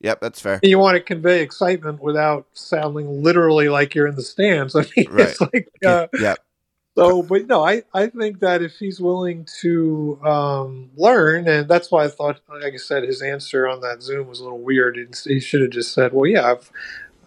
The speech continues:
Speaker 2: I always wanted to be better." But, um, uh, I think that he is certainly salvageable, and he doesn't bother me as much as he seems to bother a lot of other people. And,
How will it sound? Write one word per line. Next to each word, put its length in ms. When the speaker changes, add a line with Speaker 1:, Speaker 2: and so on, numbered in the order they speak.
Speaker 2:
I 240
always 220
wanted 180
to 60
be 140
better." 360
But, 200
um, 440
uh, 180
I 140
think 360
that 340
he 240
is 180
certainly 540
salvageable, 920
and 120
he 80
doesn't 380
bother 340
me 220
as 180
much 260
as 320
he 100
seems 360
to 100
bother 320
a 60
lot 180
of 100
other 200
people. 460
And, 180